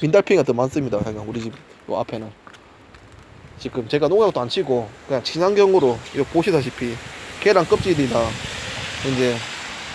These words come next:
그 과일 같은 거 먹고 나면은 이제 남는 그 뭐냐, 껍질이라든지 혹은 또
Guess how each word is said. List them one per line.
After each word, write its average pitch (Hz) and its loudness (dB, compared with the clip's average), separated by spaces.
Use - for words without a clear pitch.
그 135 -2
과일 180 4
같은 185 2
거 156 0
먹고 180 0
나면은 139 0
이제 120 -2
남는 147 2
그 131 -8
뭐냐, 117 -4
껍질이라든지 117 -2
혹은 156 0
또 120 -2